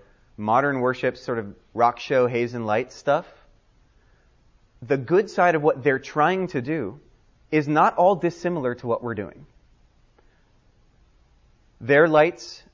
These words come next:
our stained glass. You know, their fog, our incense.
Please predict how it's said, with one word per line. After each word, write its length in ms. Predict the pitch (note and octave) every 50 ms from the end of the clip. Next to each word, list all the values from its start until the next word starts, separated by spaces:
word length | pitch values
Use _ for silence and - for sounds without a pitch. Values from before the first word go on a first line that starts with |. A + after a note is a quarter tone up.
| _ _ _ _ _ _ _ _ _ _ _ _ -
our 160 | A2+ B2 C3
stained 320 | - - C#3 A#2+ A#2+ A2+
glass. 460 | G#2+ G#2 F#2+ - - - - - - _ _ _ _ _ _ _ _ _ _ _ _ _
You 120 | - A#2
know, 240 | A2+ G#2+ G#2 A2 - - _ _ _ _
their 260 | - G#2 C3 C3+ C#3
fog, 520 | C#3 - - D#3+ C#3 C#3 C#3 D3 D#3+ E3 E3+ - - - _ - - _ _ -
our 180 | B2+ C3 C3+
incense. 680 | C3+ B2+ A#2+ A#2 A2 - G#2 F2+ - _ - - -